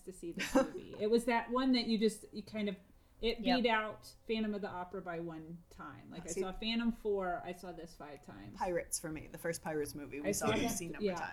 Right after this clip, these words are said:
Speaker 1: And so I, it was, it was different. I loved the combination of the rock music and the medieval times. I was
Speaker 2: <laughs>
Speaker 1: fascinated at as a kid in that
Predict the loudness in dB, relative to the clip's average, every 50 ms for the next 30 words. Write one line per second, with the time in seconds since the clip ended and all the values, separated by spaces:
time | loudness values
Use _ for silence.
0 | -2 0 2 4 4 4 2 0 2 2 4 4 4 4 2 2 0 4 4 4
1 | 4 2 -2 -8 -8 -10 -16 -20 -20 -20 -20 -20 -20 -20 -12 -2 -2 -2 2 4
2 | 4 4 4 2 0 0 2 2 2 2 0 0 0 2 4 4 2 2 0 -4
3 | -4 -4 -4 -4 -4 -2 -2 -2 -4 -4 -8 -6 -8 -8 -6 -6 -8 -6 -4 -4
4 | -2 -2 -4 -4 -2 -4 -4 -4 -4 -4 -6 -6 -6 -8 -6 -6 -4 -4 -4 -4
5 | -4 -6 -8 -8 -10 -14 -12 -10 -8 -8 -6 -8 -8 -10 -10 -12 -14 -14 -6 0
6 | 2 2 4 4 2 2 2 -2 -4 -6 -10 -14 -12 -10 -10 -8 -8 -8 -8 -10
7 | -10 -8 -6 -4 -2 0 2 2 2 0 0 -2 -2 -2 -2 -2 -2 0 0 2
8 | 2 0 0 -2 -6 -8 -6 -6 -6 -8 -12 -16 -20 -20 -20 -20 -20 -20 -20 -20
9 | -20 -20 -20 -20 -20 -20 -12 -8 -4 0 0 2 2 0 -2 -4 -6 -4 -2 -2
10 | 0 0 -2 -2 -4 -4 -4 -2 -2 -2 -4 -6